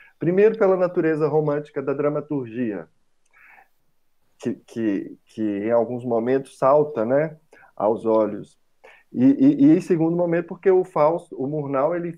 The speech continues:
sempre no movimento expressionista filmou com locação, em locações reais,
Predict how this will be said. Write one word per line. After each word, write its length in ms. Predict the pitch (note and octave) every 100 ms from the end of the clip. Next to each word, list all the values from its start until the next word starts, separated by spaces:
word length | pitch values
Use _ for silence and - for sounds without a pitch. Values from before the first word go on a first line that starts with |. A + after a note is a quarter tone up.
| _
sempre 540 | _ E3 F#3 F3+ B2
no 60 | A#2+
movimento 460 | A#2+ A2+ A2+ A2+
expressionista 640 | A2 A#2+ A2+ B2+ A#2+ C3 D3+
filmou 400 | E3 D#3+ C3 D3+
com 120 | D3+
locação, 800 | D#3+ D#3+ D#3 D3+ D#3 D#3 F3 G3 - _ _ _ _ _ _ _ _ _ _ -
em 120 | C#3
locações 520 | D3 D3+ C#3+ D#3 D3
reais, 520 | D3 D#3 A2+ A2+ A2